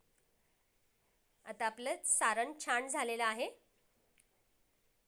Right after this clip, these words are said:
त्यामध्ये आपण बारीक चिरलेली कोथिंबीर टाकून घेऊयात आणि पुन्हा आपल्याला हे सारण एकदा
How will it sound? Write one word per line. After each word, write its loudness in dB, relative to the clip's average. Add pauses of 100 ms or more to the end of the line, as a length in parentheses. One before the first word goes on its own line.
(1000)
त्यामध्ये -6
आपण -4 (680)
बारीक 0
चिरलेली -6
कोथिंबीर -6
टाकून -2
घेऊयात -4 (1120)
आणि -8
पुन्हा -2
आपल्याला 0
हे -2
सारण 0
एकदा -2